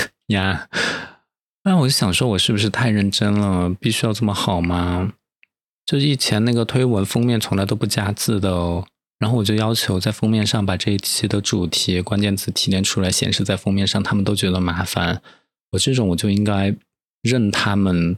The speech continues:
听之任之吗？我，我到现在我内心觉得这还是不对的，所以我觉得，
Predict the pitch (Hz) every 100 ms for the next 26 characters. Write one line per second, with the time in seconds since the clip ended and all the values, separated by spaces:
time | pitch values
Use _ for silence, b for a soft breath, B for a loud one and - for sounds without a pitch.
0 | - - - 110 - 107 104 113 95 -
1 | 95 90 87 92 - _ _ _ _ 107
2 | 98 _ 110 104 120 120 147 127 120 95
3 | 104 107 - 104 92 90 98 98 92 -
4 | 101 101 - 90 85 - - _ _ _
5 | _ _ 127 123 95 - 90 92 87